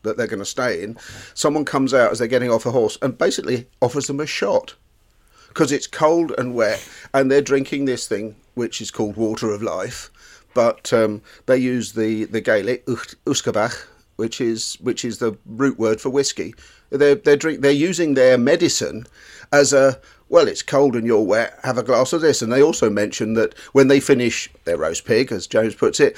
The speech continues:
and they go back up to their chambers, so it's like sort of, like, you know, "Let's go and sit down round the fire for a bit." There's more glasses of this stuff to warm you up in the evening.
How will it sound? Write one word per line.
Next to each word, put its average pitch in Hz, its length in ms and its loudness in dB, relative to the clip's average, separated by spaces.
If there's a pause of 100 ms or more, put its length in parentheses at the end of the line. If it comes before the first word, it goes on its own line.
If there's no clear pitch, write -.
(160)
and 127 120 2
they 127 80 2
go 135 220 4
back 135 260 2
up - 160 2
to 120 60 -8
their 110 160 2
chambers, 113 480 0
so 117 100 2
it's 98 140 0
like 110 120 4
sort 110 140 -2
of, 110 80 -2
like, 113 220 4
you 127 80 2
know, 104 60 2
"Let's 127 180 0
go 127 100 2
and 113 100 0
sit - 160 -2
down 117 240 4
round 107 180 2
the 101 40 -4
fire 123 240 4
for 98 140 -6
a - 40 -10
bit." - 220 -4 (260)
There's 147 280 6
more 165 260 2
glasses 101 460 -2
of 87 60 -10
this 92 120 -8
stuff - 300 -6
to 120 120 -6
warm 113 380 -2
you 117 120 0
up 104 160 0
in 113 100 -6
the 120 80 -6
evening. 98 280 -8